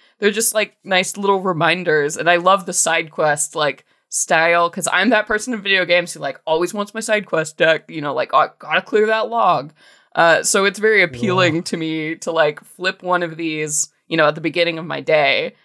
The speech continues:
Speaker 1: and then think during the day, like, when, when I can take that opportunity to do that, to take a break and mix things up.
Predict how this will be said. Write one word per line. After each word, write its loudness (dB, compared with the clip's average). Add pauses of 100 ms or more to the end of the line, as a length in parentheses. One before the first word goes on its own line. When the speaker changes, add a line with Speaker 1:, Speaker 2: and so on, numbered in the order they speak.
(180)
Speaker 1:
and -2
then 0
think -4
during 0
the -10
day, 0
like, -4
when, -2
when 0
I 0
can -12
take -10
that -4
opportunity -12
to -20
do -14
that, -6
to -6
take -10
a -20
break -2
and -10
mix -12
things -10
up. 0